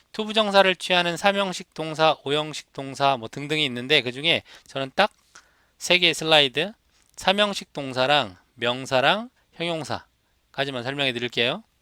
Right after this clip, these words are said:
to 부정사를 취하는 삼형식 동사라는 건 일단 이십 개 제가 설명해 드릴 텐데 일단 이게 뭐냐면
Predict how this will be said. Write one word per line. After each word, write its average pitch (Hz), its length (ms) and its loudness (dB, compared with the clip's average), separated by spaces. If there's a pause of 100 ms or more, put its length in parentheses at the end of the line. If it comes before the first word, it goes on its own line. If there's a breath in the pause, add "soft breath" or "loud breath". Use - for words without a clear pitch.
(640 soft breath)
to 214 140 -8
부정사를 220 480 6
취하는 190 380 2
삼형식 208 400 0
동사라는 160 560 2
건 135 140 -4
일단 127 300 -2
이십 131 300 -8
개 139 320 0
제가 127 220 -4
설명해 135 320 -4
드릴 120 160 -6
텐데 127 340 -2
일단 117 640 -2
이게 104 280 -10
뭐냐면 120 600 -2